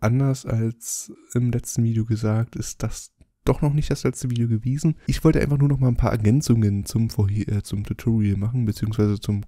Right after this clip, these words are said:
fertigen Code. Denn mir sind ein paar Sachen aufgefallen. Vor allem eine Sache ist mir aufgefallen und das ist hier, dass ich diesen ganzen Klumpatsch hier einfach oben dran geklebt habe. Und das ist jetzt, mm, muss nicht sein,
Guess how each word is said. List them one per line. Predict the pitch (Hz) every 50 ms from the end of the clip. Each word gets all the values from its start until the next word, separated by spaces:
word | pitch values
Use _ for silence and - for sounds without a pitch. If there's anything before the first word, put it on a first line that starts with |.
| - -
fertigen | - - 104 98 101 - 110 104 104 98 98 - - _ - -
Code. | - - 117 127 160 - - - - _ -
Denn | 104 110 123 117 95 87 - - - - -
mir | - 113 104
sind | 110 123 -
ein | -
paar | - 110 104
Sachen | 104 101 - 101
aufgefallen. | - - - - 131 - - 123 120 123 131 131 _ _ -
Vor | - - 120
allem | 107 104 -
eine | - - 131 151 143
Sache | 135 135 - -
ist | 127 - -
mir | 123 120 -
aufgefallen | 123 - - - - - 123 127 127 117
und | 110 -
das | 117 -
ist | - 117 - - - - - - - _ -
hier, | - - - 123 120 127 131 135 139 143 135 - -
dass | - - 107 104 - -
ich | - - 120 - - -
diesen | - 123 120 123 135 131 120
ganzen | 113 110 110 - - 117 113
Klumpatsch | - - 123 131 - - 104 - - -
hier | - 107 117 135 151 - - - _ _ _ _ _ _ _ _ _ _ - - - - -
einfach | - 107 110 - - 110 -
oben | - 117 113 107 110 113 104 101 98 - -
dran | - 104 104 104 104
geklebt | 101 - - - 101 95 - -
habe. | - - 98 101 110 123 117
Und | 101 95
das | 98 104 117
ist | 104 - -
jetzt, | - - - - -
mm, | 110 104 107 104 104 104 104 104 104 107 107 104 104 104 110
muss | 139 160 - - - 117
nicht | 107 107 - - -
sein, | - - 95 107 113 139 180